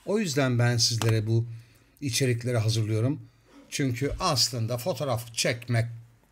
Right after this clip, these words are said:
kolay. Şimdi bunu kapatırsak eğer, bu programın bir de yeni versiyonu var. Onu da bir gö-, bir elden geçirelim istiyorum size. Bunu kapatalım.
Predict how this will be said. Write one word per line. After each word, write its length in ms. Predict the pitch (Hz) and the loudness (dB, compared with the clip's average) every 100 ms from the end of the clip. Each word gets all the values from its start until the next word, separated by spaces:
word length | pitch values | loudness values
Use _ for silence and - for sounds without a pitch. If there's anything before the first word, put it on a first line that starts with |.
| _ _ - | _ _ -20
kolay. 840 | - 101 113 120 120 107 92 76 - - - - - - - _ _ _ _ _ _ _ _ _ _ - - - - - | -4 2 6 6 6 4 2 -4 -12 -20 -20 -20 -20 -20 -20 _ _ _ _ _ _ _ _ _ _ -20 -20 -20 -20 -4
Şimdi 400 | - 240 220 - - - _ - | 2 4 4 0 -12 -20 _ -12
bunu 240 | 175 220 262 | -4 2 2
kapatırsak 560 | 233 214 269 262 220 | 2 2 2 4 4
eğer, 360 | 127 95 117 - - _ _ _ _ | 2 0 -2 -6 -20 _ _ _ _
bu 140 | 185 131 | -10 -6
programın 460 | 165 160 165 170 | -4 0 0 0
bir 80 | 165 | 0
de 40 | |
yeni 380 | 175 160 143 170 | -2 0 0 2
versiyonu 440 | 143 127 - 131 110 | 0 0 0 -2 -2
var. 280 | - - - | -6 -16 -16
Onu 160 | 190 214 | -12 -8
da 100 | 156 | -6
bir 80 | 127 | -4
gö-, 200 | 127 139 | -4 -4
bir 360 | 139 135 127 - - - 147 147 - - - | -4 -2 -2 -4 -14 -16 -14 -14 -16 -18 -6
elden 340 | 143 131 123 | -2 2 2
geçirelim 420 | 110 113 101 92 90 | 2 -2 -6 -8 -6
istiyorum 420 | - 82 80 80 | -8 -8 -12 -10
size. 300 | - 85 117 - - - - _ _ _ 262 | -10 -8 -8 -10 -20 -20 -20 _ _ _ -6
Bunu 180 | 226 | -4
kapatalım. 540 | 165 139 127 120 110 | -2 -2 0 0 0